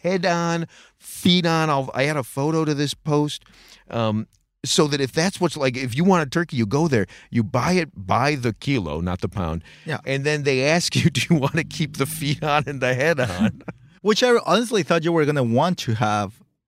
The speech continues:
Speaker 2: on.
Speaker 1: I, you know, I thought about that, but then I thought about my, my beautiful wife, uh, Connie Bank. Hopefully she's still my wife by the time this episode airs.
Speaker 2: Okay.
Speaker 1: Yeah. And I, like, she's a vegan.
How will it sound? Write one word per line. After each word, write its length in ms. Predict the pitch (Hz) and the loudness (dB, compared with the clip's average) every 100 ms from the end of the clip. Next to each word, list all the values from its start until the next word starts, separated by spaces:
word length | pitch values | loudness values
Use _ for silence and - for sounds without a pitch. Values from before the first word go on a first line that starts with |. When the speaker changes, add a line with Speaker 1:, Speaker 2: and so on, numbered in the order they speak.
| - | 0
Speaker 2:
on. 240 | 127 127 | 2 4
Speaker 1:
I, 60 | 202 | 4
you 120 | 226 | 4
know, 140 | 247 233 | 2 2
I 120 | 214 | 0
thought 240 | - 214 | -2 -2
about 280 | 214 170 151 | 0 0 0
that, 160 | 160 139 | -2 -2
but 80 | 151 | 0
then 120 | 170 | 0
I 60 | 156 | 2
thought 180 | 165 | 2
about 240 | 156 151 139 | 2 2 0
my, 160 | 127 120 | -2 -2
my 160 | - 123 | -2 -2
beautiful 540 | 113 131 143 - 123 | 2 2 2 0 -2
wife, 420 | 117 131 147 120 - | 2 2 2 0 -2
uh, 120 | 120 107 | 0 0
Connie 300 | 135 127 107 | 0 2 2
Bank. 300 | 87 131 95 | 2 0 2
Hopefully 300 | 120 120 110 | 2 2 -2
she's 180 | - 90 | -2 -4
still 140 | - | 0
my 120 | 95 90 | 0 2
wife 220 | 85 87 | 0 0
by 80 | 90 | -4
the 100 | 87 | -4
time 220 | 90 85 | -2 -2
this 160 | 82 | -4
episode 380 | - - 92 82 | -4 -4 -2 0
airs. 260 | 104 107 - - - | 0 0 -4 -12 -4
Speaker 2:
Okay. 260 | 165 165 208 - | 0 2 0 0
Speaker 1:
Yeah. 200 | 131 113 - - | 0 0 -2 -12
And 180 | - 131 | -2 0
I, 120 | 135 127 - | 2 0 -2
like, 200 | 131 101 | -2 -2
she's 200 | 143 117 | -2 0
a 40 | |
vegan. 560 | 104 180 156 98 98 | 2 0 2 0 -2